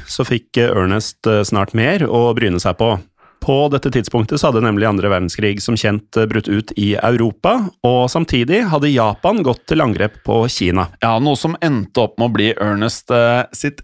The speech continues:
Speaker 2: neste reisemål, da han og Martha da reiste til landet som journalister. Og her tilbrakte de nemlig starten på året nitten førtién, så de søker seg liksom mot der det skjer, altså.
Speaker 1: Mm.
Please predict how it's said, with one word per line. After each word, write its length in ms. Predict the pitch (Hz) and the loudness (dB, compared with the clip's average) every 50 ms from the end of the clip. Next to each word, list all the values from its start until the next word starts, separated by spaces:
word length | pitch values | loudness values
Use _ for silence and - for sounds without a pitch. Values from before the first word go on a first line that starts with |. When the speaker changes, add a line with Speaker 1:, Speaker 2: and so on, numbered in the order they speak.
| - | -8
Speaker 2:
neste 520 | - 160 175 196 180 - - - - 156 165 | -6 -2 -2 -2 -2 -2 -4 -4 -2 0 2
reisemål, 720 | 185 165 123 - - 143 143 156 202 214 190 156 123 110 107 | 2 0 0 -2 -2 0 2 2 2 2 2 2 0 0 0
da 180 | 120 123 131 127 | 0 2 2 2
han 240 | 120 113 110 110 | 0 0 0 0
og 180 | 110 110 113 113 | 0 2 2 2
Martha 320 | 113 101 - - - 120 | 0 0 0 -2 -2 -2
da 160 | 113 107 107 113 120 | 0 2 2 2 2
reiste 320 | 135 135 110 - - - - | 0 -2 -2 -6 -8 -8 -4
til 120 | 151 139 | 0 0
landet 360 | 135 113 101 98 101 104 110 | 2 2 0 0 0 -2 -2
som 400 | - - - 98 98 101 101 101 | -2 -2 -2 -2 0 0 0 2
journalister. 960 | 104 107 110 - 147 135 139 147 143 117 - - - 202 247 240 202 143 - - _ _ - | 2 2 2 2 0 0 2 2 0 -2 -2 0 0 0 0 0 -2 -4 -6 -10 _ _ -6
Og 80 | 101 | -4
her 280 | 110 143 156 185 214 208 | -2 0 0 0 0 -2
tilbrakte 680 | 202 - - - 104 98 - 98 113 127 131 - - | -4 -4 -4 -4 -2 -2 -2 0 0 -2 -2 -4 -6
de 80 | - 311 | -4 -2
nemlig 300 | 339 294 175 123 139 151 | -2 0 0 0 0 -2
starten 640 | - - - - 98 113 151 170 - _ - 220 220 | -4 -4 -4 -2 0 0 0 -2 -2 _ -4 -4 -4
på 100 | 214 208 - | -2 -2 -2
året 460 | - 101 - 101 101 110 135 156 170 170 _ _ _ - | 0 0 2 2 2 2 2 0 0 -4 _ _ _ -4
nitten 320 | 120 120 - - - - | -4 -4 -4 -4 -6 -4
førtién, 920 | - 107 98 - - 120 - - - 123 123 135 143 147 147 135 110 85 - - - - | -2 -2 -2 0 -2 -4 -2 0 0 0 2 2 2 2 0 0 -2 -4 -6 -10 -18 -16
så 140 | - - 127 | -12 -8 -4
de 80 | 147 165 | -4 -2
søker 800 | 156 - - - - 220 208 202 185 147 110 104 - - - 127 | -4 -4 -4 -2 0 2 2 2 2 2 0 -2 -2 -4 -4 -2
seg 180 | - 202 214 220 | 0 0 0 0
liksom 240 | 202 - - 160 151 | -2 -2 -2 -2 0
mot 240 | 127 113 113 120 - | 0 0 -2 -2 0
der 220 | - 98 95 98 107 | 0 0 2 2 2
det 100 | 135 131 | 0 0
skjer, 280 | - 123 110 127 180 | 0 0 0 2 2
altså. 200 | 220 - - 127 | 2 2 2 2
Speaker 1:
Mm. 300 | 131 127 98 87 85 107 | 2 2 0 0 -2 -4